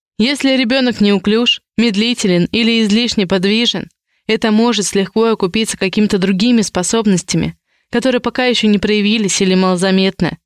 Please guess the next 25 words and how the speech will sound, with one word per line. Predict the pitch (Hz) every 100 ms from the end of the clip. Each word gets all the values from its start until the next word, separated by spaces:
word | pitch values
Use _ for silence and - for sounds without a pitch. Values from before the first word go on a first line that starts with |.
| _ _ _ _ _ _
А | -
хочется | 202 220 208 - - 160
сейчас. | - 175 - 180 185 - - _ _ _ _ _
Хочется | - 294 294 202 - 185
сейчас | 220 202 262 220
гордиться | 202 180 233 254 - 196
им | 165 170 -
и | 208
хвалиться | - 202 220 214 202
перед | 185 185
друзьями. | 175 196 175 202 214 196 170 - _ _ _ _ _ _ -
Вот | 254
и | 262
возникают | 247 240 240 254 233 175
страдания | - 196 180 202 214 190 160 - _ _ -
от | 208
его | 226 220
непохожести | 214 208 202 226 202 202 -
на | 202 208
нас | 202 180 160 - _ _ _
или | 214 220
на | 214 208
созданный | - 220 202 214 190
нами | 190 196 202 190
идеал. | 170 196 185 175